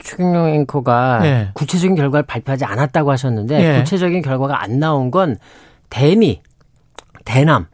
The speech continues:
Speaker 2: 예.
Speaker 1: 여기에 대한 메시지가 없었고
Speaker 2: 어.
Speaker 1: 대내 메시지는 확실하게 나왔습니다.
Speaker 2: 뭐였어요?
Speaker 1: 농촌,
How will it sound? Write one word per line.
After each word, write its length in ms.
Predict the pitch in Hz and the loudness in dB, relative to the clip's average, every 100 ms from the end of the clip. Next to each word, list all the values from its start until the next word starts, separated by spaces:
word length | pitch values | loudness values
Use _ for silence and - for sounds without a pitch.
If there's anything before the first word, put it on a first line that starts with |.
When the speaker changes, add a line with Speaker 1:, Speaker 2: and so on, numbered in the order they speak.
| - | -6
Speaker 2:
예. 220 | 151 139 123 | 0 2 4
Speaker 1:
여기에 460 | 123 156 233 320 | 2 2 4 4
대한 260 | 269 254 220 | 4 2 2
메시지가 480 | 160 156 175 156 143 | 0 0 0 2 2
없었고 600 | 107 120 - 175 131 87 | 0 -4 0 2 2 2
Speaker 2:
어. 380 | 151 143 143 139 | 0 2 2 2
Speaker 1:
대내 440 | 127 135 202 254 | 2 2 4 4
메시지는 460 | 262 233 - 185 202 | 4 2 0 0 0
확실하게 680 | - - - - 311 294 247 | -2 -4 -4 -2 0 0 2
나왔습니다. 520 | 147 104 - 95 98 | 0 -2 -8 -8 0
Speaker 2:
뭐였어요? 600 | 135 180 160 127 123 117 | 2 4 2 0 -2 -2
Speaker 1:
농촌, 680 | 139 143 175 170 - 180 87 | 2 2 2 -2 0 0 0